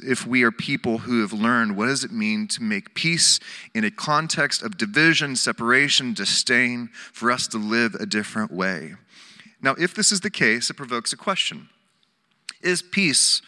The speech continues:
one of the primary fruits that is produced by the church?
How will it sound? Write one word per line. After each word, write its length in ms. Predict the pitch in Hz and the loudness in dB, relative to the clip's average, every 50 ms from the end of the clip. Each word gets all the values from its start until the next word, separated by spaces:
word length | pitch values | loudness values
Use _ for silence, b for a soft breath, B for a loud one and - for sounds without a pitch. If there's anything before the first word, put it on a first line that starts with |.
| B B B B B | B B B B B
one 160 | 117 131 143 | -2 0 0
of 60 | 143 131 | 0 -2
the 60 | 117 | -4
primary 600 | - - - 143 151 160 160 151 147 143 139 131 | -4 0 4 4 4 4 4 4 2 2 2 0
fruits 480 | - - - 135 131 127 127 - - | -4 -4 0 2 2 2 2 0 0
that 200 | - 123 123 - | 0 0 -2 -2
is 360 | - 131 120 - - - - - _ _ _ _ | -2 -2 0 0 0 0 -2 -8 _ _ _ _
produced 600 | - 165 147 139 175 165 143 - - - - - | -2 0 2 4 4 4 4 2 0 -2 -2 0
by 180 | 123 120 117 | 0 0 0
the 120 | 110 117 - | 0 -2 -4
church? 600 | - - - 127 107 - - - - - - | -2 0 0 0 -2 0 -2 -2 -2 -2 -4